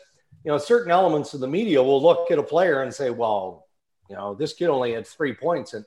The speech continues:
X number of games at the World Ju-, uh, Junior Championship. You know, that must be considered a disappointment." Did you pay attention to the tournament? Did you see the role that this kid played and how well he played? And maybe he started on the fourth line, and by the middle of the tournament, now he's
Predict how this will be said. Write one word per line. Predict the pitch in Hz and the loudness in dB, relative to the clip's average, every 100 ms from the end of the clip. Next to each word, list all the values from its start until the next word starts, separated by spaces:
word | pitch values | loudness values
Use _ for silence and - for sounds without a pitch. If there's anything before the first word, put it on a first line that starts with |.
| 135 | -8
X | 139 - | -8 -8
number | 139 120 113 | -12 -8 -8
of | 95 | -6
games | 135 165 120 | -6 -6 -8
at | - | -14
the | 117 | -4
World | 143 123 101 | 0 0 -4
Ju-, | - 143 - | -8 -8 -8
uh, | 113 | -10
Junior | 113 147 110 | -8 -8 -10
Championship. | - 135 165 151 117 123 - _ _ _ | -12 -8 -8 -8 -10 -10 -14 _ _ _
You | 135 | -4
know, | |
that | 127 123 | -2 -2
must | 143 147 | -4 -6
be | 151 | -8
considered | 113 123 131 147 120 107 | -10 -10 -2 -2 -2 -4
a | |
disappointment." | 135 - - 151 170 - _ _ - - _ _ _ _ | -6 -6 -8 -6 -6 -8 _ _ -20 -20 _ _ _ _
Did | - 131 | -12 -10
you | 131 | -2
pay | 147 | 0
attention | 165 151 156 156 160 160 - | 0 0 -4 -4 -8 -10 -8
to | 156 | -8
the | 139 | -6
tournament? | 151 151 160 165 160 | -4 -2 -2 -6 -8
Did | 139 | -10
you | 127 | -8
see | 120 - 147 180 | -10 -8 -6 -4
the | 165 | 0
role | 147 131 143 175 185 - - _ | 2 2 6 4 4 -6 -20 _
that | 135 143 | -10 -4
this | 151 - | -6 -4
kid | 156 123 | -8 -8
played | - 127 180 139 | 0 2 2 -2
and | 110 | -2
how | 143 160 | 0 0
well | 123 143 170 | 2 2 2
he | 165 | -2
played? | - 127 151 190 135 | -4 -2 0 0 -2
And | 113 - _ _ | -8 -12 _ _
maybe | 151 190 208 | -4 -4 -4
he | 175 | -8
started | - 175 180 190 | -6 0 2 4
on | 151 | 2
the | 135 | 0
fourth | - 165 180 - | 0 2 2 2
line, | 147 151 | 0 0
and | 190 131 | -2 -2
by | 147 | 0
the | 139 | 0
middle | 147 185 | 0 2
of | 151 | 2
the | 143 | 2
tournament, | - 156 196 147 143 | 0 -2 0 -2 -4
now | 143 175 | -4 -2
he's | 147 131 | -2 -2